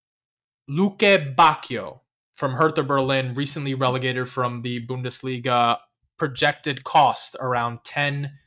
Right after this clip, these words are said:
million euros. Played the majority of his time on right wing, but can also play striker. Has linked up very well with Lukaku on the Belgian national team. Yay or nay?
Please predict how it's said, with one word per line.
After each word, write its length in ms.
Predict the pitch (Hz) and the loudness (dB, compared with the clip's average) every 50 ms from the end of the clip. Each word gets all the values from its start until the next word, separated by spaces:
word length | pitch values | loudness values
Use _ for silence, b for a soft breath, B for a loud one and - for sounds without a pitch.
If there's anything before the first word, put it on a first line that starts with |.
| _ _ _ | _ _ _
million 520 | 127 135 139 135 139 135 135 135 131 127 | -6 -4 -2 0 0 0 0 0 0 0
euros. 520 | 123 135 139 143 151 156 165 180 180 - - | 0 2 4 4 6 6 4 4 0 0 0
Played 160 | - 143 135 | 0 2 2
the 60 | 135 | 2
majority 400 | 131 135 127 135 139 135 135 139 | 0 -2 0 2 2 2 2 2
of 80 | 131 123 | 0 0
his 100 | 131 123 | -2 -2
time 260 | - - 131 135 127 | 0 0 2 2 2
on 140 | 127 127 123 | 0 -2 0
right 260 | 120 131 131 131 131 | 2 2 2 2 0
wing, 240 | 131 139 151 160 151 | -4 -6 -4 -4 -6
but 120 | 135 127 | -6 -8
can 100 | - 139 | -6 -6
also 260 | 131 127 131 127 - 131 | -4 -4 -4 -4 -4 -6
play 220 | 117 - 131 127 | -6 -4 -6 -4
striker. 540 | - - 214 208 202 196 202 196 196 - B B B B B B | 0 4 4 4 4 6 6 6 4 4 B B B B B B
Has 200 | 143 151 131 127 | -2 -2 0 0
linked 220 | 165 190 196 - | 0 0 2 0
up 140 | 220 175 165 | 0 2 2
very 200 | 175 180 180 175 | 2 4 4 2
well 360 | 170 165 156 - - - 107 | 4 4 4 4 4 2 -2
with 160 | 113 120 - | -6 -10 -6
Lukaku 640 | - 135 127 - 135 120 113 - - 113 107 104 101 107 _ _ | -4 -6 -2 2 2 2 2 0 -4 -8 -8 -8 -10 -12 _ _
on 140 | 120 127 131 | -8 -6 -4
the 60 | 131 | -4
Belgian 360 | 120 123 127 123 123 131 127 | -2 0 0 -2 -2 -4 -4
national 380 | 123 120 123 117 - - 120 110 | -4 -2 -2 -4 -4 -8 -12 -12
team. 360 | - - 120 113 110 104 104 - _ | -12 -14 -14 -16 -16 -18 -20 -20 _
Yay 600 | - 123 135 147 151 170 185 190 196 196 196 226 - - | -8 0 4 6 6 6 6 6 4 0 -2 -4 -8 -2
or 180 | 127 135 143 | 0 0 0
nay? 360 | 139 120 107 - - - - | 0 -2 -6 -8 -12 -16 -18